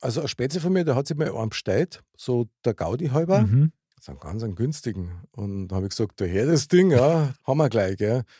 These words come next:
Speaker 1: Du von wegen. Also das war, ich, ich bin keine fünf Meter gekommen und dann bin ich echt abgestiegen und gesagt, na, das, das muss man wirklich erst gescheit üben,
Speaker 2: Ja,
Speaker 1: weil es
Speaker 2: ja.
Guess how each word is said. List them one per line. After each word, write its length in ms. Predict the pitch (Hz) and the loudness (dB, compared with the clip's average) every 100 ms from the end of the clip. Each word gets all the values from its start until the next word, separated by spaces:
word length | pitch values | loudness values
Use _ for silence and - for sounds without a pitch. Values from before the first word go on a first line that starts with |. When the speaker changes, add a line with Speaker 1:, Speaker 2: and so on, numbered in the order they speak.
| _ | _
Speaker 1:
Du 120 | - 123 | -6 -4
von 200 | 131 127 | -2 -2
wegen. 340 | 165 104 73 - | -4 -6 -8 -8
Also 240 | 110 127 | -4 -4
das 220 | 127 117 | -4 -2
war, 380 | 117 120 123 123 - | 0 2 0 -4 -10
ich, 160 | 113 - - - - _ - | -14 -14 -20 -20 -20 _ -10
ich 140 | 143 | -6
bin 160 | 135 135 | -2 0
keine 260 | 143 156 | 2 0
fünf 260 | 170 185 - | 0 -4 -2
Meter 260 | 151 - 147 | -2 0 -2
gekommen 380 | 123 143 208 - _ _ _ _ | 0 0 -2 -6 _ _ _ _
und 400 | - 131 131 123 | -8 -4 -4 -2
dann 380 | 139 135 139 151 | 0 0 -2 -4
bin 160 | 147 135 | -2 -2
ich 80 | 127 | -4
echt 180 | 120 | -8
abgestiegen 300 | 135 - 143 | -12 -8 -6
und 60 | 139 | -6
gesagt, 200 | - - | -6 -8
na, 280 | 117 95 87 _ _ | -6 -6 -8 _ _
das, 280 | 117 104 - | -8 -8 -6
das 180 | 127 98 | -4 -2
muss 160 | 139 117 | -2 0
man 180 | 120 104 | 0 0
wirklich 300 | 147 139 - | -2 -4 -6
erst 180 | - | -8
gescheit 340 | - - 147 - | -8 -6 -6 -4
üben, 280 | 180 147 113 | -8 -4 0
Speaker 2:
Ja, 100 | - | 2
Speaker 1:
weil 60 | |
es 140 | 117 | 2
Speaker 2:
ja. 40 | 127 | 0